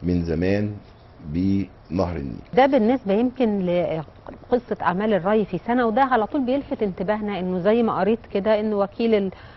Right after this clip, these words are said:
Speaker 2: نظارة الأشغال العمومية يعني الوزير كان إنجليزي، وهي بدأت فعلا يمكن حاجات كتير قوي في مصر كانت، آه، يعني بدأت ب-، بعناصر إنجليزية أو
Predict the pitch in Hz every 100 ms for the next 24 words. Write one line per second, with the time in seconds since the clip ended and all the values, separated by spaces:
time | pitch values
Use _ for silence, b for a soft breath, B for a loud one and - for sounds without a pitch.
0 | B 190 180 220 214 196 175 190 220 208
1 | 175 190 233 226 247 240 175 160 170 247
2 | 277 247 247 226 233 214 143 135 - B
3 | B - 196 254 208 240 180 - 240 247
4 | 233 220 220 - - 202 214 - - 175
5 | 190 - 208 - 175 185 190 - 170 165
6 | 147 - 160 147 147 175 240 220 180 -
7 | - 160 160 151 156 156 151 143 95 92
8 | 95 - 165 - 160 208 233 233 196 160
9 | 165 160 156 143 214 226 202 - 143